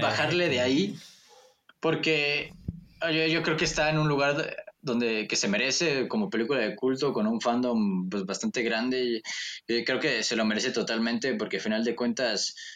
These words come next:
Speaker 1: eh, es muy ambiciosa, pero, pero lo respalda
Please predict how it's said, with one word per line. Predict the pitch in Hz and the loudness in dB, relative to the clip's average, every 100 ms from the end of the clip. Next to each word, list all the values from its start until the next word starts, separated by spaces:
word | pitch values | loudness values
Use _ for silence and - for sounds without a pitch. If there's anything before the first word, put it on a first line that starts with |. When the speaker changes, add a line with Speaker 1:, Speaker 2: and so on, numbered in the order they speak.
| - | -8
Speaker 1:
eh, | 110 110 107 | -2 0 0
es | 104 | 0
muy | 139 147 143 131 | 2 2 4 2
ambiciosa, | 110 107 95 - 131 135 - 175 165 | 2 2 2 0 0 0 0 -2 -2
pero, | 120 107 101 95 92 - _ - _ _ | 0 2 0 0 -4 -10 _ -20 _ _
pero | - 120 | -2 2
lo | 117 | 2
respalda | 117 113 - - 127 143 147 135 113 | 2 0 -2 0 0 2 2 2 0